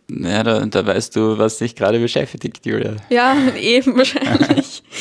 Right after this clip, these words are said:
Speaker 2: Oder jedes Mal, so wenn ich in der Früh einen Flug erwischen muss, träume ich
Speaker 1: Mhm.
Speaker 2: immer, dass ich ihn verpasse. Hast du sowas auch?
Speaker 1: Ja, absolut. Also vor Prüfungen und so weiter. Ich
Speaker 2: Oh,
Speaker 1: hab
Speaker 2: ja.
Speaker 1: oft die Prüfung geträumt.
Speaker 2: Mhm.
Speaker 1: Ähm,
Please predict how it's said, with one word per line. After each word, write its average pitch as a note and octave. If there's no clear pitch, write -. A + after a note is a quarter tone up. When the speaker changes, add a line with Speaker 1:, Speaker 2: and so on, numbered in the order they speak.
Speaker 2:
Oder G#3
jedes A3
Mal, B3+
so A#3
wenn A3+
ich A3+
in A3
der G3+
Früh A#3
einen A3+
Flug C4+
erwischen G3
muss, G3+
träume G#3
ich G#3+
Speaker 1:
Mhm. -
Speaker 2:
immer, C4
dass A#3+
ich A#3
ihn A3+
verpasse. G3+
Hast B3
du A#3
sowas G#3+
auch? A3+
Speaker 1:
Ja, G#2
absolut. -
Also G2
vor -
Prüfungen G2+
und -
so G#2
weiter. G2+
Ich G2
Speaker 2:
Oh, G#2+
Speaker 1:
hab -
Speaker 2:
ja. -
Speaker 1:
oft -
die G2+
Prüfung A#2+
geträumt. G#2+
Speaker 2:
Mhm. G3
Speaker 1:
Ähm, G2+